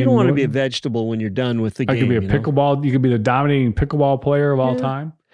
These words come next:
Speaker 1: But, you know, in basketball,
Speaker 2: Not gonna make a lot
Speaker 1: I
Speaker 2: of
Speaker 1: mean,
Speaker 2: money
Speaker 1: you,
Speaker 2: doing
Speaker 1: you
Speaker 2: that.
Speaker 1: look at basket, the, the big three, like the Michael Jordans. The, uh, obviously, it's not gonna be cage fighting or boxing for me. I'm not gonna do that. That's, uh,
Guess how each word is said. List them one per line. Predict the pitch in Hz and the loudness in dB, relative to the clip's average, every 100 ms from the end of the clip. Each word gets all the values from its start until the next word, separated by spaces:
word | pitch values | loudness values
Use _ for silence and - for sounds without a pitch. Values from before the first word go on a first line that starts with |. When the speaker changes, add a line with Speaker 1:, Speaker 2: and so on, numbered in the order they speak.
| - | -8
Speaker 1:
But, | - 226 | -4 0
you | |
know, | 226 226 | 2 2
in | 185 | 2
basketball, | 196 220 - 202 220 208 | 0 0 -2 -2 2 2
Speaker 2:
Not | 110 | 2
gonna | 117 | 0
make | 113 | 0
a | 110 | 0
lot | |
Speaker 1:
I | 110 | 2
Speaker 2:
of | |
Speaker 1:
mean, | 113 | 2
Speaker 2:
money | 113 | 2
Speaker 1:
you, | 113 | 2
Speaker 2:
doing | 104 | 2
Speaker 1:
you | |
Speaker 2:
that. | 107 | 2
Speaker 1:
look | 254 | 0
at | 208 | -2
basket, | 165 165 165 - - 151 | 0 0 -2 -4 -6 -4
the, | 170 - | -4 -2
the | 180 | -4
big | 170 226 190 | -2 -2 -4
three, | - 151 143 139 | -6 -2 0 0
like | 131 135 | -2 -2
the | 139 | -2
Michael | 143 147 143 | -2 -4 -6
Jordans. | 113 120 120 123 123 120 110 | -4 -4 -2 -2 -4 -4 -4
The, | 123 117 117 - | -4 -4 -4 -8
uh, | - 202 | -6 -6
obviously, | 151 175 190 180 147 143 | -4 -2 0 0 0 -2
it's | 160 | 0
not | 165 180 | -2 0
gonna | 180 | -2
be | 139 147 135 135 - _ - | 0 0 0 -2 -8 _ -6
cage | 165 156 139 | -2 -2 -2
fighting | - 135 127 123 127 | -4 -2 0 -2 -2
or | 117 113 107 - | -2 -4 -6 -4
boxing | 123 120 - 120 | -4 -4 -4 -6
for | 95 117 | -6 -6
me. | 98 92 | -4 -4
I'm | 92 101 | -4 -4
not | 110 107 | -4 -4
gonna | 104 | -4
do | 95 95 | -4 -4
that. | 92 90 - | -6 -8 -8
That's, | 107 - - | -8 -8 -6
uh, | 104 | -6